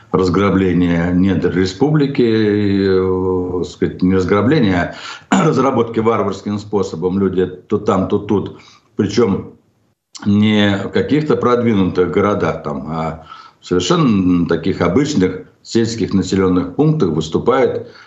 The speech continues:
против хищнического <clears throat> истребления, <coughs> простите, природы Башкирии, то впереди у нас, а, не менее захватывающее, <clears throat> а, цирка-, не менее захватывающее цирковое шоу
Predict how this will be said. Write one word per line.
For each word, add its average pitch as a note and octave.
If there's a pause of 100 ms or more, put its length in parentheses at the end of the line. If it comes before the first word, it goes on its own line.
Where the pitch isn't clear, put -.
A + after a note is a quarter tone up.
(220)
против A2+
хищнического G2
<clears throat> -
истребления, G#2 (640)
<coughs> -
простите, G2+
природы G2+
Башкирии, E2 (1400)
то B2+
впереди C3
у D#3+
нас, E3+ (960)
а, G#2
не B2+
менее C#3
захватывающее, G2+
<clears throat> -
а, F2
цирка-, G#2
не A2+
менее A#2
захватывающее G2+
цирковое G#2+
шоу A2